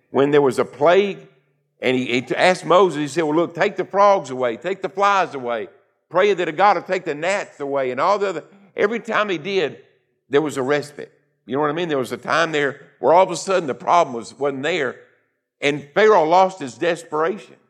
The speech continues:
That's what can happen to us. We come face to face with a holy God, we realize things aren't right, and this sin weighs on us, and we deal with it. Then we,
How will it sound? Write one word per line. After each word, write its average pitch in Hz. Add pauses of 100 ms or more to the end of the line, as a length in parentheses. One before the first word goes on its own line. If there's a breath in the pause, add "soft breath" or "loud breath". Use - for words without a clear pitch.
(1900)
That's 202
what 185
can 156
happen 165
to 143
us. - (1120)
We 180
come 214
face 214
to 170
face 208
with 151
a 135
holy 170
God, 180
we 165
realize 156 (520)
things 220
aren't 214
right, 202 (1000)
and 156
this 190
sin 220
weighs 220
on 151
us, 117 (1400)
and 170
we 180
deal 208
with 165
it. 143
Then 175
we, 165